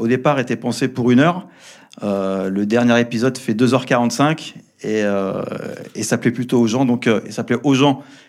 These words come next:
qui les écoutent et ça plaît aussi aux, aux, euh, aux participants qui viennent raconter leur histoire. Donc, on est assez fiers de, de cette, euh, de ce programme qui a, qui a trouvé un, un, un super accueil dans, dans le milieu. On a également, euh, En mode avion,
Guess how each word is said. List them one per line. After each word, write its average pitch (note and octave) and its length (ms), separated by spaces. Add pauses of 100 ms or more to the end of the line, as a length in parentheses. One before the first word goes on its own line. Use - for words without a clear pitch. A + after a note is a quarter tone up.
(140)
qui - 80
les G#2+ 140
écoutent F3 440
et - 60
ça A2+ 140
plaît B2 120
aussi A#2+ 320
aux, G#2 220 (280)
aux, G#2+ 220
euh, G2 360 (160)
aux A#2+ 80
participants - 580
qui B2 140
viennent A#2 120
raconter A2 360
leur A2 160
histoire. C3 380 (420)
Donc, - 180
on A#2+ 80
est A#2+ 40
assez B2 240
fiers C3+ 260
de, A2 340
de G#2+ 80
cette, A#2+ 320
euh, G#2+ 240 (480)
de B2+ 80
ce A#2+ 80
programme C3+ 360
qui C3 160
a, A2 200
qui A2 180
a A2+ 60
trouvé B2+ 380
un, A2 340
un, A2 440
un A2+ 60
super A#2+ 300
accueil A#2 300
dans, A2 180
dans G#2+ 120
le G#2 60
milieu. A2+ 360 (720)
On C3+ 80
a C3 80
également, C#3 520
euh, A#2+ 200
En C#3 100
mode D3 160
avion, D#3+ 400